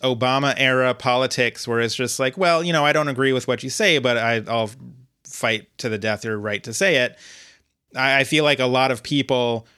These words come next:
were a lot more on that, like, "Well,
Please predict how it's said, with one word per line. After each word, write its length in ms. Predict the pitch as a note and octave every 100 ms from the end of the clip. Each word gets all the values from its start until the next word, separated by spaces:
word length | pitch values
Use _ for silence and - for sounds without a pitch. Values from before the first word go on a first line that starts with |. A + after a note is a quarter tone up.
| _
were 260 | C3+ A#2+ A2+ A#2
a 80 |
lot 320 | A#2+ C3+ C3+ B2+
more 320 | C3 C#3 C3+
on 260 | C3 B2+
that, 260 | B2+ B2+ A2+
like, 240 | B2+ C3+ A3+
"Well, 600 | A#3+ A3 F#3+ F#3+ F#3